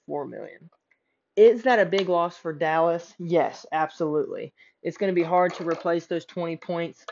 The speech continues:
a game, but was he worth a hundred and four million dollars? Like, a hundred, that's a lot of money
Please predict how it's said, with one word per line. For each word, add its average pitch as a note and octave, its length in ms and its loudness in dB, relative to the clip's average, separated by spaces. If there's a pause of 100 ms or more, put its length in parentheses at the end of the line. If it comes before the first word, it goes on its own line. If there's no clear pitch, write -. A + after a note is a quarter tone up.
(320)
a E3+ 80 0
game, E3+ 520 -2 (240)
but F3 140 2
was A3+ 220 0
he C4+ 80 -6
worth A3 240 0
a F#3+ 60 -6
hundred A3 420 -2
and F3 160 -4
four G#3+ 340 -2
million F3+ 540 -2
dollars? F3 520 -2 (1000)
Like, A#3+ 140 2
a G#3+ 80 6
hundred, A3 300 -2
that's D4+ 200 2
a B3+ 60 4
lot F3+ 500 4
of F#3+ 180 0
money F3 580 -4